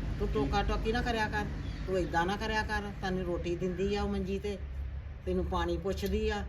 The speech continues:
Speaker 1: ਤੇ ਤੂੰ ਟੋਕਾ ਟਾਕੀ ਕਰਨੀ ਆ, ਕੁੜੀ ਨੂੰ ਕਹਿੰਦੀ ਆ ਕੰਮ ਕਰ, ਤੇ ਤੂੰ ਇਹੋ ਜਿਹੀਆਂ ਗੱਲਾਂ ਨਾ ਕਰਿਆ ਕਰ। ਤੂੰ ਹਟ ਜਾ ਹੁਣ ਇਹਨਾਂ ਗੱਲਾਂ ਤੋਂ, ਟੋਕਾ ਟਾਕੀ ਕਰਨਾ
Speaker 2: ਉਹ
Speaker 1: ਵਾ।
Speaker 2: ਚੱਲ ਬੀਬੀ, ਕਹਿ ਤਾ ਤੇ ਕੀ ਹੋ ਗਿਆ? ਕੋਈ ਭਾਰ ਢਹਿ ਗਿਆ ਵਾ?
Speaker 1: ਵੇ ਭਰਾਵਾ,
Speaker 2: ਹੈਂ?
Speaker 1: ਮੈਂ ਕੀ ਟੋਕਾ ਟਾਕੀ ਕੀਤੀ ਉਹਨੂੰ?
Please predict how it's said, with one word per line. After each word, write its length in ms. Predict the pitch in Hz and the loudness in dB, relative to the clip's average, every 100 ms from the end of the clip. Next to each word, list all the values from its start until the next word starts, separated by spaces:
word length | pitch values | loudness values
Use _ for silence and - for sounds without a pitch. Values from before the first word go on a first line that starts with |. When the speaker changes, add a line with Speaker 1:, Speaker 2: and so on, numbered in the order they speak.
| - - - - | -6 -8 -8 -2
Speaker 1:
ਤੇ 120 | 185 | 0
ਤੂੰ 600 | - 190 196 190 180 170 | 0 0 0 0 -2 -2
ਟੋਕਾ 260 | 180 175 180 | -4 -2 0
ਟਾਕੀ 300 | 190 180 202 | 0 0 -2
ਕਰਨੀ 440 | 208 185 196 196 | -2 -2 0 0
ਆ, 120 | 190 185 | -2 -4
ਕੁੜੀ 220 | 180 185 | 0 0
ਨੂੰ 120 | 180 190 | 0 0
ਕਹਿੰਦੀ 280 | 190 190 | 0 0
ਆ 60 | 190 | -2
ਕੰਮ 300 | 180 160 170 | -2 -2 -2
ਕਰ, 360 | 180 185 185 185 - - - - - - | -2 -2 -2 -4 -8 -10 -10 -8 -8 -6
ਤੇ 80 | 165 | -4
ਤੂੰ 280 | 165 190 190 | -2 -2 0
ਇਹੋ 100 | 190 | 0
ਜਿਹੀਆਂ 160 | 196 185 | -2 -2
ਗੱਲਾਂ 260 | 180 170 | 0 0
ਨਾ 120 | 185 | -2
ਕਰਿਆ 260 | 190 175 135 | -2 -2 -2
ਕਰ। 160 | 135 131 - - - - - - - - | -2 -6 -8 -10 -8 -8 -10 -10 -10 -8
ਤੂੰ 180 | 180 185 | -4 0
ਹਟ 80 | 190 | 0
ਜਾ 160 | 147 160 | 0 -2
ਹੁਣ 140 | 190 | -2
ਇਹਨਾਂ 200 | 175 175 | -2 -4
ਗੱਲਾਂ 260 | 156 143 139 | -4 -4 -6
ਤੋਂ, 120 | 143 | -6
ਟੋਕਾ 260 | 165 147 | -6 -6
ਟਾਕੀ 280 | 139 143 160 | -6 -6 -6
ਕਰਨਾ 160 | - 135 | -4 0
Speaker 2:
ਉਹ 140 | 123 | 0
Speaker 1:
ਵਾ। 100 | 113 | 2
Speaker 2:
ਚੱਲ 320 | 123 120 120 | 2 2 2
ਬੀਬੀ, 360 | 117 120 110 127 | 0 0 0 0
ਕਹਿ 280 | 123 127 127 | 2 4 4
ਤਾ 120 | 135 | 2
ਤੇ 120 | 131 | 0
ਕੀ 220 | 135 139 | 0 2
ਹੋ 140 | 147 143 | 4 4
ਗਿਆ? 120 | 131 | 2
ਕੋਈ 100 | 135 | 2
ਭਾਰ 260 | 143 123 113 | 4 4 4
ਢਹਿ 220 | 147 147 | 4 4
ਗਿਆ 180 | 127 131 | 4 4
ਵਾ? 220 | 135 127 - - - - - - - | 2 0 -8 -12 -12 -12 -10 -8 -8
Speaker 1:
ਵੇ 80 | 226 | -4
ਭਰਾਵਾ, 340 | 131 143 170 | 2 4 4
Speaker 2:
ਹੈਂ? 120 | 180 | 2
Speaker 1:
ਮੈਂ 220 | 226 240 208 | 0 0 -2
ਕੀ 140 | 226 | -4
ਟੋਕਾ 260 | 247 240 220 | -4 -4 -2
ਟਾਕੀ 280 | 214 202 | -2 -4
ਕੀਤੀ 340 | 190 196 - 180 | -4 -6 -2 -2
ਉਹਨੂੰ? 160 | 180 | -2